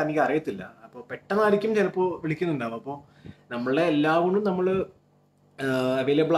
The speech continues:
ആണ്, നമുക്ക് free ആണ്, definitely പോകും. കാരണം നല്ല പരിപാടിയാണ്. എന്നെ സംബന്ധിച്ചോളം ബിഗ് ബോസ് വളരെ നല്ല പ്ലാറ്റ്ഫോമാണ്. ഇപ്പൊ ഏഷ്യാനെറ്റ് പോലൊരു ചാനലിൽ ഇത്രയും world wide audience ഉള്ള ചാനലാണ്. ഏഷ്യാനെറ്റ് one of the leading channels ആണ്, ഏറ്റവും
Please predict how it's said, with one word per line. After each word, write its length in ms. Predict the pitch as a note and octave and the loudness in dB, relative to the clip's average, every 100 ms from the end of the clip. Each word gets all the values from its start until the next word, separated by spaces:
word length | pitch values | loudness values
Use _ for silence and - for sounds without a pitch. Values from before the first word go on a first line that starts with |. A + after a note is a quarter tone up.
| D3 | 2
ആണ്, 120 | D#3 F3 | 2 0
നമുക്ക് 260 | C#3+ C3+ D3+ C#3+ | -2 -2 0 0
free 120 | - D3 | 0 -2
ആണ്, 80 | D#3+ D3 | 0 -2
definitely 340 | C#3 G3+ G#3 F3 | 0 0 2 0
പോകും. 140 | C3+ E3 | 0 -2
കാരണം 160 | A3+ B3 | 0 2
നല്ല 120 | D4 | 4
പരിപാടിയാണ്. 340 | C4 G#3 E3 C#3+ | 4 6 4 2
എന്നെ 100 | E3+ G#3+ | 0 2
സംബന്ധിച്ചോളം 460 | G#3 G3 G3+ G#3 G3 F3 | 2 2 2 2 2 0
ബിഗ് 160 | D#3+ | 0
ബോസ് 260 | F3 F#3+ G3+ F#3 | 2 2 2 2
വളരെ 180 | D#3+ F3 | 2 2
നല്ല 120 | F3 E3 | 0 2
പ്ലാറ്റ്ഫോമാണ്. 460 | C#3+ C3 C#3 B2 A#2+ | 0 0 -4 -4 -4
ഇപ്പൊ 120 | C3 B2 | -2 -2
ഏഷ്യാനെറ്റ് 400 | B2 D#3+ E3 F#3+ E3 | -2 -2 -2 -4 -2
പോലൊരു 300 | E3 D#3 E3+ D#3 | -2 0 -2 -2
ചാനലിൽ 380 | C#3 D3 B2 C3+ - - - - D3+ | -2 -2 -4 -8 -14 -20 -20 -12 -12
ഇത്രയും 460 | - G3 G3+ A3+ A3+ F#3+ D3 C#3 | 0 6 6 6 4 -2 -4 4
world 260 | D3+ F3 F#3+ | 6 6 4
wide 120 | F#3+ | 4
audience 240 | E3 E3 E3 | 2 0 0
ഉള്ള 80 | D#3+ | 0
ചാനലാണ്. 360 | B2+ B2 F2+ - - | -2 -6 -10 -16 -16
ഏഷ്യാനെറ്റ് 280 | - A2 B2 | -14 -12 -10
one 80 | B2+ C3 | -8 -8
of 60 | - | -6
the 60 | D3 | -2
leading 240 | D3 F#3 E3+ | 0 0 -2
channels 300 | C#3+ C#3 D#3 | -4 -6 -4
ആണ്, 80 | C#3+ | -6
ഏറ്റവും 260 | - E3 | -2 -2